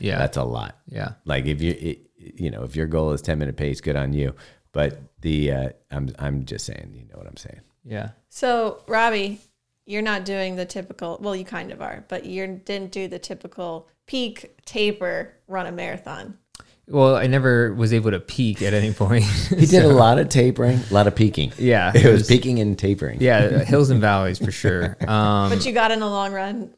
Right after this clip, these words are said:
Speaker 3: last weekend.
Speaker 1: I did, yeah. I, I ended up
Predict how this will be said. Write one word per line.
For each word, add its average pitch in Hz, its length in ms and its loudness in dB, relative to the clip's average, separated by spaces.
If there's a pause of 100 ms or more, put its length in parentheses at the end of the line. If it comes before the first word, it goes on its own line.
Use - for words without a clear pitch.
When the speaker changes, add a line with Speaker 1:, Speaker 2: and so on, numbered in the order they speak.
Speaker 3:
last 196 260 -10
weekend. 185 400 -10 (220)
Speaker 1:
I 123 80 0
did, 135 300 4
yeah. 107 440 4
I, 107 360 0
I - 40 -6
ended 110 320 0
up 113 260 0